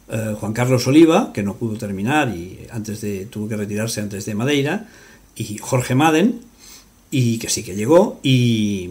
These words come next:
Didac Costa. Así que, bueno, allí conocí a Didac Costa. Eh,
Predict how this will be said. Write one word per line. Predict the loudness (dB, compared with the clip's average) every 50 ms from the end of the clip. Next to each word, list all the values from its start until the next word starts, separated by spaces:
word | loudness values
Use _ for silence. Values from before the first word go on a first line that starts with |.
| -12 -6
Didac | -2 0 0 0 0 -4 -8
Costa. | -10 -12 -12 -12 -16 -18 -20 _ _ _ _ _ -20 -18 -10
Así | -6 -2 0 0 4
que, | 6 6 6 6 4 2 -4 -12 -8
bueno, | -4 -2 -2 -2 -2 -4
allí | -4 -2 -2 -2
conocí | 0 0 0 0 -2 0 0 0 0
a | 0 -2 -2
Didac | -4 -4 -6 -8 -10
Costa. | -12 -12 -12 -12 -16 -20 -20 _ _ _ _ -20 -20 _ _ _ _ _ -8
Eh, | -6 -6 -4 -4 -6 -6 -8 -10 -12 -14 -16 -16 -18